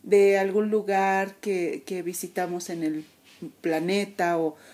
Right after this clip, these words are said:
o fíjense que vi un documental acerca de cómo las emociones, eh, afectan la salud, no sé, algo diferente. Nutres tu gl-, núcleo de amigas y te nutres a ti. Dejas de estar recibiendo información que te,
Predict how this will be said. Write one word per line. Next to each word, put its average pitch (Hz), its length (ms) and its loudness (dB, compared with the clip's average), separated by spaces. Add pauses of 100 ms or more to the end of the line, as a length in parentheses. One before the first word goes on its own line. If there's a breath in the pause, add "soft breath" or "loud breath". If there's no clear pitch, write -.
(140 loud breath)
o - 80 -12
fíjense 262 340 0
que 233 80 4
vi 220 120 2
un 214 100 0
documental 190 720 -2
acerca 190 420 -4
de 185 120 -2
cómo 196 180 -6
las 185 200 -4
emociones, 190 840 -2 (460 loud breath)
eh, 180 340 0
afectan 190 580 -2
la 165 100 -8
salud, 170 560 -2
no 233 140 -6
sé, 233 260 -4
algo 247 280 0
diferente. 202 880 -4 (340 loud breath)
Nutres 202 640 2
tu 196 140 2
gl-, 202 140 -4
núcleo 208 640 0
de 175 140 -6
amigas 190 480 -4
y 214 40 -8
te 190 160 -8
nutres 202 440 -8
a 214 60 -10
ti. 220 360 -8 (340 loud breath)
Dejas 247 300 -4
de 247 40 0
estar 233 300 -2
recibiendo 233 640 -2
información 180 640 -8
que 196 120 -8
te, 180 320 -4